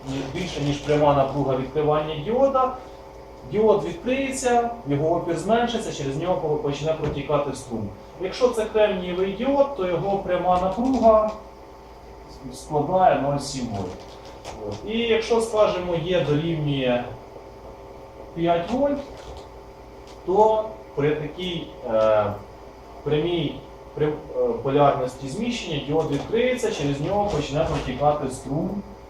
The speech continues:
і діода. А, <laughs> і на ньому буде виділятися напруга у діода.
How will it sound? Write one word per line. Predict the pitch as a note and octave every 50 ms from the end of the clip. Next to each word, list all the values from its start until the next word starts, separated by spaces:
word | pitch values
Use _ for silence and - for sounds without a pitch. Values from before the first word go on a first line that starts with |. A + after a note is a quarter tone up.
| - - - - - - D3+
і | D3+ D#3
діода. | D3+ D#3 D#3+ C3+ A#2 A2+ A2 G2+ - - - - - - - - - - - - - - - - - - - - - - - - - - - - - - - - - - - - - F#2 F2+ - - - - - - - - - - - - - - - - - - - - - F#2+ F#2
А, | F#2 F#2 F#2 F2+ F2+ F#2 - - - - G3 - D3+ - - D#3+ - - - - - -
<laughs> | - - - - - - - - - - - - - - - - - - -
і | C#3
на | C#3+ D3+ E3+
ньому | F#3+ G#3 A3 G3+ D#3
буде | C#3+ E3 F#3 F#3 F#3
виділятися | E3 D#3+ C#3+ C#3 C#3 C#3 D3 D#3 D#3+ D#3+ D#3 - - D#3 C#3+
напруга | C3 B2 A2+ A2+ B2 C#3 D#3+ D3+ C#3 C#3 C#3 C#3 C#3 - - - - - - - - - - - - - - - - - - - - - - C3+
у |
діода. | C3 B2+ A#2+ A#2 A#2+ A2+ G#2+ G#2 G#2 G2+ F#2+